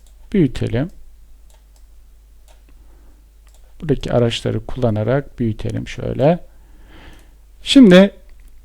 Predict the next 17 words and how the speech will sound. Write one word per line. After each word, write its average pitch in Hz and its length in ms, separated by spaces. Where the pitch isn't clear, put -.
buradaki 196 540
noktayı 196 500
tutuyorum. 165 580
Biraz 147 300
daha 135 260
yukarı 127 420
doğru 107 480
taşıyorum. 139 840
Yukarı 196 340
doğru 139 240
taşırdıkça 151 680
buradaki 139 600
görmüş 139 340
olduğunuz 110 420
kavisleme, 131 720
e, 123 60
artıyor. 135 760